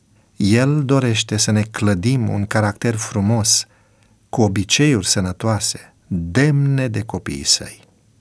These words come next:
Fie că încerci să reduci consumul de zahăr, fie că încerci să renunți la vreun alt obicei dăunător, nu uita că cei din jur te privesc drept exemplu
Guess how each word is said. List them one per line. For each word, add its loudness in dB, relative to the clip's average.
Fie 0
că -6
încerci -2
să 0
reduci -4
consumul 0
de -2
zahăr, -6
fie 2
că 2
încerci 0
să 2
renunți 2
la 4
vreun 0
alt 0
obicei 0
dăunător, 0
nu 8
uita -2
că -4
cei 4
din 2
jur 2
te 0
privesc 0
drept -2
exemplu -2